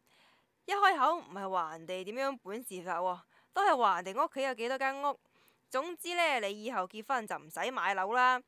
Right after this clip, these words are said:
而且仲要唔使同佢老豆老母住喎，噉幾好啊！你都知道唔使買屋究竟有幾 free 啊，少奮鬥幾十年啊！可惜啊，自從新婚姻法之後，你就唔好諗得咁大安旨意啦。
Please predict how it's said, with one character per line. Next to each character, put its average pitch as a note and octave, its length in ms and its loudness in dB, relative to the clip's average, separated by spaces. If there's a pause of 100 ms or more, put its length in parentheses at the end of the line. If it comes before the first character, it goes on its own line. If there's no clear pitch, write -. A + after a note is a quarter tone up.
(160)
而 A#3 80 -10
且 E4+ 160 0
仲 A#3+ 300 2
要 B3 140 2
唔 F3+ 140 -6
使 A3+ 160 -2
同 G#3+ 140 -4
佢 G3 120 -2
老 G3+ 120 0
豆 G3 140 2
老 G3+ 120 2
母 A#3 200 0
住 - 180 -16
喎， G3 300 2
噉 F#4 200 -2
幾 D#4+ 260 4
好 D4 200 2
啊！ C#4 220 6 (300)
你 D#4 80 -6
都 G4 120 0
知 F#4+ 180 -2
道 D4 180 6
唔 F3 180 -12
使 A#3 180 2
買 C#4 160 4
屋 D4 120 -2
究 C#4 160 -4
竟 B3+ 120 -8
有 B3 140 0
幾 F#3+ 260 -4
free C4+ 400 -4
啊， C4+ 220 2 (240)
少 C4+ 160 -8
奮 C#4+ 260 0
鬥 B3+ 200 0
幾 G3+ 180 -8
十 A3+ 200 -2
年 E3 220 -12
啊！ F#3 320 -2 (640)
可 G3 100 -4
惜 A3 180 -4
啊， A#3 220 8
自 A3 180 -8
從 E3+ 140 -10
新 C#4+ 240 -8
婚 D4+ 180 -4
姻 D4+ 160 -6
法 A#3+ 220 2
之 A#3+ 240 -8
後， F3 380 0 (320)
你 F#3+ 80 -8
就 G3+ 160 -2
唔 D#3+ 80 -6
好 G3 140 -2
諗 G#3+ 140 -2
得 A3 120 -4
咁 G3 160 -6
大 E3+ 180 0
安 G3 240 -2
旨 - 140 -20
意 F#3+ 180 -8
啦。 E3+ 300 -2